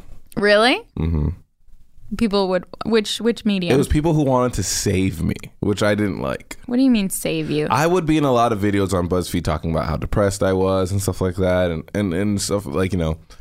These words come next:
Speaker 2: anytime there's, like, a police shooting, they'd do a BuzzFeed video, and I would be on those videos talking about how I felt about it. There's a lot of people who were just like, "I just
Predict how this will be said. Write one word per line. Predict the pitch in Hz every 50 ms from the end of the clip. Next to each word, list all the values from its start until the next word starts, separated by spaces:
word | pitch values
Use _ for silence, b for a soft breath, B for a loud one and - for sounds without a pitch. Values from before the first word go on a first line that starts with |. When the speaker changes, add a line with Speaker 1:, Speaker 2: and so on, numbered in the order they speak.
| b b b b b b
Speaker 2:
anytime | b - 92 92 98 92
there's, | 90 85
like, | 87 85 -
a | 82
police | - 87 87 87 82
shooting, | - - 85 85 82 82
they'd | 82 80 80
do | 80 80
a | 82
BuzzFeed | 80 80 78 - 87 85
video, | 87 80 80 80 80
and | 80 82
I | 80 82
would | 80 85
be | 90
on | 82 78 82
those | 82 82 80 82
videos | 80 80 78 -
talking | - 80 80 80
about | 80 85
how | 85 80
I | 78
felt | - 85 80 - -
about | 80 78 80 80
it. | 80 - - B B B B B
There's | - 85
a | 87
lot | 87 85
of | -
people | - 90 87
who | 87
were | 76
just | 73 - -
like, | - - -
"I | 127 123 120 120
just | - 110 - - -